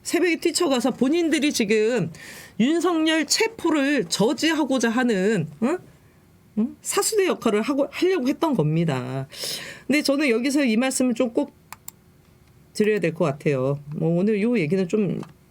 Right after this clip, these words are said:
뭐 여러 국회의원들도 얘기했지만, 어, 이 사람들 다음번에 체포영장 집행 때도 아마 있을 것 같은데요. 분명히 좀 말씀드립니다.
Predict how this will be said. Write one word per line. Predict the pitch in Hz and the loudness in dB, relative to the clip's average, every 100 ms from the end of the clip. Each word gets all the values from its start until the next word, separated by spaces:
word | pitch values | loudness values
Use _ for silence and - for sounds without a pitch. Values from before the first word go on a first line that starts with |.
| - | -4
뭐 | 196 185 | 0 2
여러 | 170 208 175 220 - | 2 2 2 -2 -4
국회의원들도 | 180 202 226 202 196 | -4 0 0 0 0
얘기했지만, | 165 131 233 - 185 202 190 - - - - - - - - - - | 0 0 -2 -2 -2 0 0 -4 -12 -14 -10 -10 -10 -14 -16 -20 -4
어, | 220 240 | 0 2
이 | 220 | 2
사람들 | 330 311 285 277 | 2 2 2 0
다음번에 | - 190 269 233 254 240 | 0 0 0 0 0 0
체포영장 | 226 302 320 277 262 202 170 175 156 | -2 -2 0 0 0 0 0 2 0
집행 | - 170 202 | 0 -2 0
때도 | 190 175 | 0 0
아마 | 151 | 0
있을 | 170 165 | 0 -2
것 | - | -2
같은데요. | 156 - 139 131 147 147 - - | -2 -2 -2 0 0 -2 -8 -6
분명히 | - 269 302 | -2 0 0
좀 | 214 | 0
말씀드립니다. | 165 143 147 135 127 123 - | -2 -2 -4 -4 -6 -8 -10